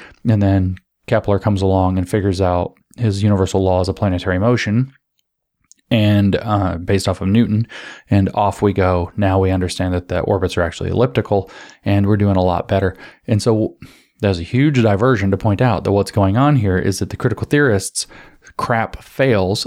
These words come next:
And so rather than saying we are doing something wrong by putting critical theory at the center of the universe,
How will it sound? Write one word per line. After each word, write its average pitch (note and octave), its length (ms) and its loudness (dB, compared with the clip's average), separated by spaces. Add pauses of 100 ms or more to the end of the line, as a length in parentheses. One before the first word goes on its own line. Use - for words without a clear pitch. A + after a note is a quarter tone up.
And A2 120 0
so G#2 320 2
rather G#2+ 340 2
than A2+ 160 2
saying G2+ 600 0
we G#2+ 340 2
are G#2 120 -2
doing G#2 240 2
something G2 280 -2
wrong A2+ 360 2
by F#2+ 100 0
putting G2+ 280 -2
critical G#2 320 -2
theory G#2 260 2
at G2 60 0
the G2 80 -2
center G2 260 0
of F#2 80 -2
the G2+ 80 0
universe, G#2+ 600 0